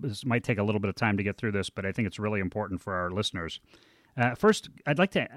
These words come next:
ask you if you could define the term liberal democracies. Uh, a lot of people hear that and they,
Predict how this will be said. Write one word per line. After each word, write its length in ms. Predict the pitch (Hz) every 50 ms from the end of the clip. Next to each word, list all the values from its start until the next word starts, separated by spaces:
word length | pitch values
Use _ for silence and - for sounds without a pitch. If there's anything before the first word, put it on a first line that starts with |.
| - _
ask 260 | 147 139 143 - -
you 80 | 151 139
if 80 | -
you 80 | 135 131
could 220 | - 135 101 92
define 580 | 95 104 - - - 120 120 131 131 127 120 113
the 120 | 98 101
term 500 | 90 - - 117 110 113 113 107 101 98 - _ _ -
liberal 520 | 98 107 117 120 120 113 110 107 107 95
democracies. 880 | 82 104 90 92 95 92 85 _ - 85 - - - - - - - - _ _ - - - _ _
Uh, 180 | 113 104 101 -
a 40 | 117
lot 160 | 110 117 123
of 60 | 120
people 220 | - 131 110 120 107
hear 180 | 87 110 107
that 240 | 104 104 104 104 101
and 100 | 98 95
they, 240 | 98 95 92 92